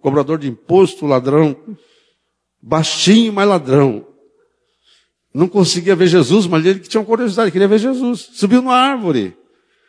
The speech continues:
escondidinho lá, eu imagino Zaqueu. Era um,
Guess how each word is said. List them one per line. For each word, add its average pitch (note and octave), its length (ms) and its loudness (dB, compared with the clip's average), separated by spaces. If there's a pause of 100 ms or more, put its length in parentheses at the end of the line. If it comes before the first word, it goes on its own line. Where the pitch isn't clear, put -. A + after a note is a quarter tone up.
(300)
escondidinho G3+ 840 -2
lá, A3+ 380 -4
eu E3+ 120 2
imagino G#3+ 480 -2
Zaqueu. E3 680 -6 (1600)
Era D3 160 -4
um, E3 140 -8